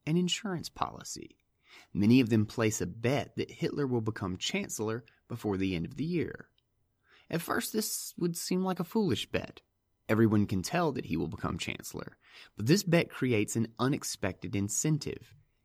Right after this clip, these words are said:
Anyone in a position to prevent Hitler from becoming chancellor could bet against these men and take action to ensure the outcome, namely,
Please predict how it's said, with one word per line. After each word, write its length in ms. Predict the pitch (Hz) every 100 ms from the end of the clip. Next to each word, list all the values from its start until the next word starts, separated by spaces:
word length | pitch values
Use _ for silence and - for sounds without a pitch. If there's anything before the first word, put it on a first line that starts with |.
| _
Anyone 420 | 120 147 196 220 214
in 100 | 147
a 60 | 131
position 440 | 123 120 123 120
to 100 | 113 -
prevent 480 | 117 98 104 202 -
Hitler 480 | 117 - - 71 113 _
from 160 | - 104
becoming 340 | 98 98 87
chancellor 580 | 85 76 - - 78 156 _ _ _
could 180 | 165 120
bet 140 | 113
against 500 | 117 123 185 - -
these 260 | 127 113 98
men 400 | 87 87 90 107 - -
and 140 | 117 120
take 220 | 117 -
action 420 | 107 107 - 156
to 140 | 165 196
ensure 540 | 185 - 104 87 101 -
the 160 | 123 -
outcome, 580 | 131 151 - 92 - - _ _ _ -
namely, 580 | 90 87 85 92 156